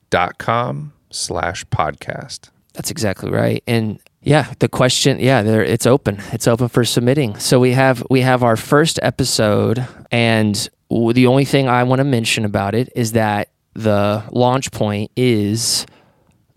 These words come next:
Speaker 2: the most asked question. We're starting with what is the most asked question. Don't answer it,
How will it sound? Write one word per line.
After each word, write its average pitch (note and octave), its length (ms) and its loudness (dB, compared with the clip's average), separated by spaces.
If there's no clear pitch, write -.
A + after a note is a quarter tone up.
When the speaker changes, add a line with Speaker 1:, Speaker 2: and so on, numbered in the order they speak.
Speaker 2:
the A2+ 180 0
most A#2+ 440 2
asked A#2+ 400 -4
question. - 560 -4
We're B2+ 100 2
starting A#2+ 720 0
with A2 300 -2
what B2+ 160 4
is B2+ 140 2
the B2+ 80 0
most A#2+ 380 2
asked G#2+ 340 -6
question. - 380 -6
Don't G#2+ 180 0
answer B2+ 320 -2
it, F#2+ 140 -6